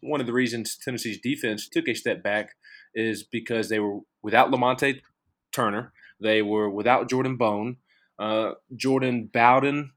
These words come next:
he, he was still good defensively, in my opinion. Obviously, he had his slumps on the offensive end, but I think he was as good of a defensive shooting guard, number two, whatever you, position you wanna call him. Uh, he was as good as defensively as anybody in the,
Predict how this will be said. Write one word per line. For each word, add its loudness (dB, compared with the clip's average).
he, 0
he 2
was 0
still 0
good -2
defensively, -4
in -6
my 2
opinion. -2
Obviously, -2
he -2
had -2
his -6
slumps -6
on -6
the -2
offensive -4
end, -6
but 0
I 4
think -6
he -4
was -2
as 0
good -4
of -4
a -2
defensive -6
shooting -2
guard, 4
number -6
two, -4
whatever -2
you, -8
position -4
you -6
wanna -4
call 4
him. -10
Uh, -4
he 2
was 2
as 0
good -2
as -2
defensively -4
as -4
anybody -2
in -8
the, -8